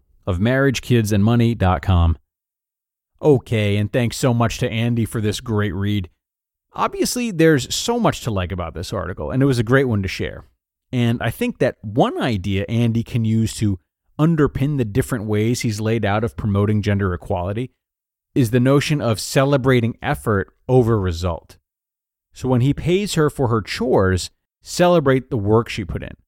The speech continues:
When he helps her discover her interests, celebrate her passion and her enthusiasm rather than high achievement. This subtle reframe can be used in a lot of situations and definitely is not gender specific,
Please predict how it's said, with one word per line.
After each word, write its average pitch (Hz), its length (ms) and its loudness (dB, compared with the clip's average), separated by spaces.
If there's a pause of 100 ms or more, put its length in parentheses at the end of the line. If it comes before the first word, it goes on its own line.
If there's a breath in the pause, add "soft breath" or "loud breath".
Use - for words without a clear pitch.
(800)
When 127 120 2
he 127 160 6
helps 147 260 2
her 143 100 4
discover 131 420 2
her 117 180 0
interests, 113 600 0 (280)
celebrate 165 640 2
her 127 140 -4
passion 139 520 -2
and 110 120 -4
her 110 140 0
enthusiasm 113 920 0
rather 135 340 2
than 117 140 0
high 113 200 -2
achievement. 110 600 -4 (760)
This 226 320 -2
subtle 165 420 2
reframe 139 560 0
can 120 160 0
be 113 80 2
used 117 300 2
in 107 80 2
a 95 60 0
lot 104 240 2
of 113 80 -2
situations 101 760 0
and 92 240 -2
definitely 117 560 2
is 95 140 -2
not 101 260 0
gender 95 320 0
specific, 90 600 -6